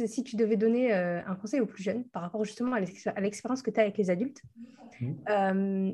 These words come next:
Speaker 1: vis-à-vis de la lecture rapide ou même de l'apprentissage de manière globale, quel conseil, alors singulier ou pluriel, hein, comme tu veux,
Speaker 2: Mhm.
Speaker 1: tu donnerais, euh,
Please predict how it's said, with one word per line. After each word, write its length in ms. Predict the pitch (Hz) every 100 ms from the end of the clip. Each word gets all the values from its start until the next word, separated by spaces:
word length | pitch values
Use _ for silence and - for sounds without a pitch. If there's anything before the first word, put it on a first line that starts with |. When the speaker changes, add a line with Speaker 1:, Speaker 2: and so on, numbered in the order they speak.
| -
Speaker 1:
vis-à-vis 340 | 202 196 208
de 60 | 202
la 60 | 185
lecture 260 | 180 -
rapide 240 | 185 - 311
ou 40 |
même 120 | 220 208
de 40 |
l'apprentissage 540 | 180 - 190 - 214
de 80 | 196
manière 260 | 180 175 170
globale, 320 | 190 202 330 - _ _ _
quel 160 | 262 226
conseil, 500 | 226 202 233 262 302 -
alors 180 | 180 180
singulier 420 | 233 214 220 214
ou 100 | 214
pluriel, 380 | 208 185 202 226
hein, 80 | 196
comme 180 | 185
tu 120 | 170 175
veux, 180 | 240 - -
Speaker 2:
Mhm. 240 | 135 156
Speaker 1:
tu 140 | -
donnerais, 400 | 202 202 196 202
euh, 280 | 180 170 165